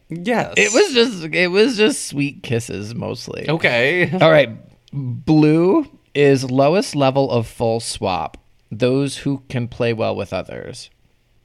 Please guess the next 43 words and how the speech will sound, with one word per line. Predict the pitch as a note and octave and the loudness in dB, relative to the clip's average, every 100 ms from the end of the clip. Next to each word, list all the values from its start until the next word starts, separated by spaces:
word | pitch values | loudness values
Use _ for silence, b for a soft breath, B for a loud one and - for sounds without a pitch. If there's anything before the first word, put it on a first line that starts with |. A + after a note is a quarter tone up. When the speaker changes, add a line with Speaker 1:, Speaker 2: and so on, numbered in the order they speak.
| _ _ - C#3+ | _ _ -12 -4
Speaker 1:
Okay. | D3 C#3 A#2 F#2 F#2+ A3+ A#3+ _ _ _ _ _ b b b b b | -2 -2 -6 -6 -8 -8 -10 _ _ _ _ _ b b b b b
Speaker 2:
Yellow | A2 D3 D#3 D#3 | 0 4 4 4
is | C#3+ | 2
mid-level | C3 C#3 D#3+ B2+ F2 F2+ | 2 2 2 0 -6 -10
swap | - G2+ F#2 - | -10 -6 -6 -6
for | - | -10
those | A2 A2+ A2+ | -6 -6 -6
who | - A2+ | -8 -8
want | G2+ A2 A#2 - | -6 -6 -6 -6
to | A#2+ | -6
have | A#2 A2 G2 | -4 -4 -4
fun | - G#2+ G2+ | -6 -4 -4
but | G2+ | -6
are | G2 | -6
still | - - F#2 | -8 -8 -6
nervous. | F2 E2 D#2+ A2+ C3 - - - F3+ | -6 -8 -10 -8 -8 -10 -16 -16 -12
Speaker 1:
Girl, | F#3 A#3 A3+ | -2 4 6
Speaker 2:
Did | A3+ | 6
you | |
ever | - G#3+ | 4 4
get | B3+ - | 2 2
Speaker 1:
th-, | |
these | - - | 0 0
are | - | 0
Speaker 2:
nervous? | - | -2
Speaker 1:
stupid. | - G#3+ G#3+ E3 C#3+ - F#3 E3+ D#3+ | 0 2 4 4 2 2 0 0 -2
Uh, | |
combine. | D#3+ G3+ F3+ F3+ F3 | 2 2 2 0 0
You | D#3+ F3 | -2 -2
need | G#3+ G3+ | -2 -2
to | |
be | F#3 | -4
combining | F3 D#3+ C#3+ A2+ A2 G#2+ | -4 0 0 0 -2 -6
these | F#2 D2 - | -8 -12 -12
because | - C3 C3+ B2+ - _ b b b b F2+ _ _ _ _ _ - | -10 -4 -4 -4 -12 _ b b b b -16 _ _ _ _ _ -8
th-, | D#3 F#3 | 0 0
they're, | F3 E3+ F#3 | 4 6 6
those | E3+ F#3 F3+ | 6 4 4
are | F#3 | 2
the | E3+ | 0
s-, | D#3 - | -4 -4
those | D#3+ E3+ | 2 2
are, | E3 D#3 | 2 0